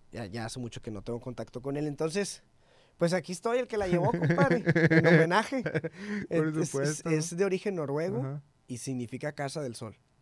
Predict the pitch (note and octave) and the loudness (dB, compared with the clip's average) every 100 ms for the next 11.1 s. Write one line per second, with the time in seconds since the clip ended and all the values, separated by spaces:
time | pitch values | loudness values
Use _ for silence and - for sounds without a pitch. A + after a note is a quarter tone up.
0 | - G2+ G2+ G#2 F#2+ F#2+ G#2+ E3+ F3 G#3 | -14 -8 -8 -8 -10 -4 2 4 4 2
1 | A#3+ C3 G#2+ - - C#3+ F3+ E3+ D3 C#3 | -2 -6 -8 -12 -6 -4 -2 -4 -6 -4
2 | C#3 E3 D3+ D3 D#3+ C3 - C#3 A#2+ C3 | -2 0 0 0 -2 -4 -6 -6 -4 -6
3 | C3+ - _ _ _ _ _ _ _ - | -6 -8 _ _ _ _ _ _ _ -14
4 | A2+ - A#2+ A#2+ A#2 A#2+ C3+ F3+ F#3+ - | -14 -10 -8 -8 -8 -8 -4 -4 -6 -10
5 | - _ _ B2+ B2+ C#3+ C3 C3 B2+ A2+ | -18 _ _ -10 -8 -6 -6 -6 -10 -8
6 | C#3+ - D#3 A#2 _ - G#2+ G#2 G2 G2+ | -8 -6 -8 -8 _ -12 -12 -10 -12 -10
7 | A#2 B2 C#3+ D#3 E3 E3+ C3+ B2+ A2 B2 | -8 -6 -4 -2 -2 -4 -4 -8 -10 -10
8 | D#3 G3 F#3 F#3+ F#3 F3+ E3+ E3 F3 D#3 | -10 -8 -10 -8 -6 -6 -6 -8 -6 -4
9 | C3+ F3 G3+ G3+ F#3 F3+ D#3 D3 B2+ A#2+ | 0 2 2 0 -2 -4 -4 -4 -6 -8
10 | A#2 A#2 A#2 A#2 A2 - C3 C#3+ - - | -8 -2 -2 -2 -6 -4 -2 -2 -4 -8
11 | C3 | -8